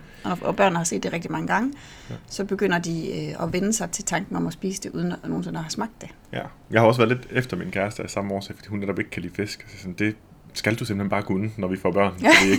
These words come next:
Speaker 2: gider ikke have, at de ikke kan lide det af den årsag. Vi, vi får næsten ikke fisk derhjemme, selvom hun har forsøgt at skjule det.
Speaker 1: Ja.
Speaker 2: Men, men det kan man ikke.
Speaker 1: Nej.
Speaker 2: Og, og hun gør heller ikke et stort nummer ud af det, når vi får et
Speaker 1: Mm.
Speaker 2: skive hamburgerryg,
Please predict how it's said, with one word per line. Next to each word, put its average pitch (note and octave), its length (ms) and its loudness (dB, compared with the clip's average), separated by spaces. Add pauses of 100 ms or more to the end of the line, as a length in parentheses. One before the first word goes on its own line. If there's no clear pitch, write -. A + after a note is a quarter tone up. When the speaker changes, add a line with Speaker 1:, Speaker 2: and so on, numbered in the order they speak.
Speaker 2:
gider B2 200 4
ikke G#2 140 2
have, G#2 160 -2
at - 60 -16
de G2 80 -2
ikke G#2 120 -2
kan - 160 -10
lide G#2 120 -4
det - 60 -10
af F#2+ 80 -8
den G2 140 -6
årsag. G2 260 -8
Vi, G2 60 -8 (140)
vi - 140 -10
får D#3 180 -2
næsten B2 240 -4
ikke A2 120 -8
fisk - 200 -8
derhjemme, G2 240 -6 (500)
selvom G#2+ 260 2
hun F#2+ 120 -2
har F#2+ 80 -4
forsøgt A2 300 -6
at G2+ 60 -6
skjule A2 280 -2
det. G2 80 -6 (560)
Speaker 1:
Ja. G#3 100 0
Speaker 2:
Men, G2 120 2 (100)
men G2 160 2
det G#2 80 2
kan B2+ 180 2
man G2 120 -2
ikke. B2 220 -4 (140)
Speaker 1:
Nej. G3 160 -4 (120)
Speaker 2:
Og, G2 460 4
og A2 100 0
hun G#2 100 -4
gør G2+ 100 0
heller A2+ 140 2
ikke A2+ 80 2
et A2 60 -6
stort - 260 -2
nummer A2 200 0
ud G#2+ 100 -2
af F#2+ 100 0
det, F#2 100 -10
når F#2+ 80 -4
vi F2 120 -10 (220)
får G#2+ 100 2
et F#2+ 60 0
Speaker 1:
Mm. A3 60 4
Speaker 2:
skive G2 180 -2
hamburgerryg, G2+ 380 -2